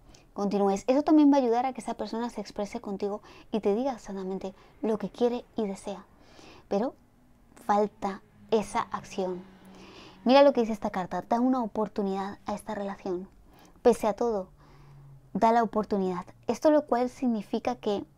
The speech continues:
puedes, eh, dar esa oportunidad o dejar esa puerta abierta a que algo pueda ocurrir, pero sin bloquear tu vida, por nada ni por nadie. No bloquees tu vida, continúa,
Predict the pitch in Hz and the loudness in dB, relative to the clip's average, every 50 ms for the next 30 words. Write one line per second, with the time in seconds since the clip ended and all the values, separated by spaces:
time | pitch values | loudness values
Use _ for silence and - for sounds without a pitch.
0 | _ _ _ _ _ _ _ _ - - _ _ _ _ _ - 269 269 277 294 | _ _ _ _ _ _ _ _ -20 -20 _ _ _ _ _ 10 10 12 12 10
1 | 294 285 - - - - _ _ _ - - 214 208 208 202 202 196 196 190 190 | 8 4 0 -10 -20 -20 _ _ _ -6 -2 0 0 2 2 0 0 -2 -2 -4
2 | 185 190 - - _ _ - - _ _ _ - - _ _ _ _ _ _ _ | -6 -8 -12 -16 _ _ -20 -20 _ _ _ -20 -20 _ _ _ _ _ _ _
3 | _ _ _ _ - 190 240 254 294 302 - 311 262 220 - 214 220 214 - - | _ _ _ _ 4 6 8 8 8 6 6 4 0 0 0 0 -2 -2 -2 -2
4 | 226 214 202 196 202 226 277 285 - _ _ _ _ _ _ _ _ - 220 208 | -2 -2 0 0 -2 -2 -4 -6 -10 _ _ _ _ _ _ _ _ 0 0 0
5 | 196 - 247 269 262 - 254 - 233 233 233 - 214 196 196 202 208 233 - - | 0 2 2 2 2 0 -2 -4 -4 -6 -4 -4 -6 -4 -4 -4 -6 -6 -6 -8
6 | 311 339 - - - - - - _ - 254 254 - 254 247 262 262 269 262 - | -8 -8 -10 -14 -20 -20 -20 -8 _ -2 -2 2 4 4 4 4 4 2 2 2
7 | 240 220 214 208 202 - 196 185 180 180 - - - _ - - - - - - | 2 0 0 0 -2 -4 -6 -6 -8 -10 -12 -18 -20 _ -20 -20 -20 2 6 10
8 | 185 - 254 - - 262 240 233 214 233 226 220 - 214 214 214 226 - - 240 | 10 10 10 8 6 4 4 4 4 2 0 0 -2 -2 -4 -4 -4 -4 -4 -4
9 | 208 196 185 180 180 - - - - - - - - - 214 208 196 208 208 214 | -2 -2 -2 -2 -4 -8 -16 -20 -20 -20 -20 -4 0 2 2 4 4 2 0 0
10 | 226 254 285 302 320 - - - - - 226 226 240 262 285 302 294 - - 294 | -2 -2 -2 -4 -4 -8 -14 -16 -8 -4 -2 2 4 6 6 4 4 2 2 2
11 | 294 285 254 233 220 208 202 202 190 190 175 165 175 180 180 185 214 247 269 294 | 2 4 2 0 0 0 -2 -2 -4 -4 -6 -6 -6 -4 -4 -2 -2 2 4 6
12 | 294 277 262 - - 240 247 247 - - - 202 196 190 180 185 180 - - 233 | 6 6 6 4 -2 -6 -6 -8 -8 -6 -4 -2 -2 -2 -2 -4 -6 -8 -6 -2
13 | 254 254 247 240 - 202 196 202 202 190 180 | 0 0 0 -2 -4 -6 -6 -6 -6 -6 -8